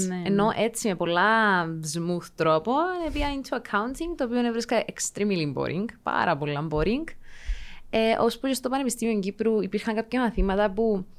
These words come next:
Speaker 2: κάτι με ξυπνήσαν, λίγο την κοινωνική συνείδηση, λίγο τα, έφερε στο προσκήνιο τα κοινωνικά θέματα, όπως τα θέματα φύλου και ισότητας, που είχαμε ένα μάθημα.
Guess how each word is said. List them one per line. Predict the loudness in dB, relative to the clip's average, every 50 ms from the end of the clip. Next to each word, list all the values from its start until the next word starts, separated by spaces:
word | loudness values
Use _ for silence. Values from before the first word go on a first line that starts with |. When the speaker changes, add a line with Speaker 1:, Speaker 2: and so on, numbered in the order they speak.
| -20 -20 -20 -20 -20 -16 -4
Speaker 2:
κάτι | 0 0 2 4 4
με | 4 4
ξυπνήσαν, | 2 0 -4 -2 0 0 2 4 4 4 2 2 0 0 -2 -2 -4 -6 -4
λίγο | -2 0 2 2 2
την | 2 2 0 0
κοινωνική | 2 2 2 2 2 0 0 -2 -4
συνείδηση, | -4 -4 -4 -2 0 2 2 2 0 -2 -2 -2 0 2 2 2 2 2 0 -2 -6 -12 -20 -18 -16 -14 -14 -14 -14 -6
λίγο | -4 -2 2 2 4 4 4 4 6 4 4 4 2 2 0 -2 -4 -8 -16 -20 -10 0
τα, | 2 4 4 6 6 4 4 2 2 -2 -4 -4 -6 -6 -8 -4
έφερε | -4 -2 0 0 -2
στο | -2 -4 -2
προσκήνιο | -2 -2 -2 -2 -2 0 2 2 2
τα | 4 2 2 2
κοινωνικά | 2 2 2 2 2 2 0 0
θέματα, | 0 0 2 2 2 4 2 0
όπως | 0 -2
τα | -6 -6
θέματα | -4 -4 -4 -4 -6 -6
φύλου | -6 -6 -6 -4
και | -4 -4
ισότητας, | -4 -4 -4 -4 -4 -2 -2 -4 -2 -2 -2 -2 -4 -6
που | -10 -6
είχαμε | -4 -2 -2 -2
ένα | -2 -2
μάθημα. | -2 -2 -4 -4 -2 -4 -2 -2 -2